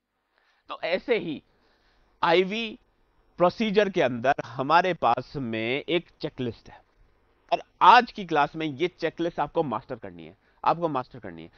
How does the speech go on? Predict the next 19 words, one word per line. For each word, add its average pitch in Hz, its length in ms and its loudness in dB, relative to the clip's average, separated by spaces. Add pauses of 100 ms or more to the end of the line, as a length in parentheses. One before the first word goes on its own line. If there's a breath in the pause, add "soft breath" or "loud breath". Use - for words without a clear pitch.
(180 soft breath)
मास्टर 202 280 0
कैसे 202 240 -4
करोगे 165 300 -2
कि - 300 -10
सबसे 196 380 -2
पहले 147 280 -2
आपको 147 300 -2
सिखाया 190 400 -2
जाएगा 123 420 -2 (260 loud breath)
कि 165 60 -2
आईवी 202 440 0
ड्रिप, 143 320 -6 (280)
अ, 131 240 -2
थेरेपी 143 500 -4
का 156 140 -4
प्रोसीजर 160 560 -2
में 135 360 -2 (360 soft breath)
फर्स्ट 233 260 2
स्टेप, 190 320 0